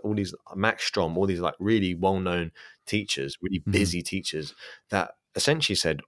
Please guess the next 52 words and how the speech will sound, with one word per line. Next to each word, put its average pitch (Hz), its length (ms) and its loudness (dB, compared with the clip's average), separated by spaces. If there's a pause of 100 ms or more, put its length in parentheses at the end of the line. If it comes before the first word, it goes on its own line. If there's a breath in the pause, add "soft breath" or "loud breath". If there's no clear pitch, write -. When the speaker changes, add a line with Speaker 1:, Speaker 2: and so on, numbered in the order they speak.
(140)
Speaker 1:
"W-, 101 140 -4 (320)
we 104 80 2
don't 98 240 4
have 92 180 -2
time 87 340 0
to 76 100 -10
go 85 200 0
to - 160 -6
you." 87 280 0 (320 loud breath)
So 95 280 2
I, 101 400 4 (480 soft breath)
on 90 220 2
trainings, 98 560 4
workshops, 92 460 0
whatever, 87 240 0
I 80 100 4
had 95 240 -2
my 90 140 0
car 90 320 -2
with 113 220 -2
me 71 260 -2 (500 loud breath)
and 87 180 -2
I 87 100 2
would, 87 200 2
uh, 95 180 0
be 95 80 0
able 92 140 2
to - 260 -4
interview 92 400 0
them 80 260 -4
in 95 140 0
my 87 160 0
car. 82 400 -2 (300 soft breath)
Just 95 380 0 (120)
me 110 180 2
holding 101 360 2
my 92 220 0
mic, 92 420 -2
them 95 160 0
holding 87 280 0
their 87 140 2
mic. 80 400 -4 (280 loud breath)
It's - 160 -8
battery - 360 0
powered, 82 360 0
it 73 100 -2
records 85 340 -2
into 85 200 -4
an 87 80 -2
S 92 160 -2
D 90 200 -4
card, - 380 -6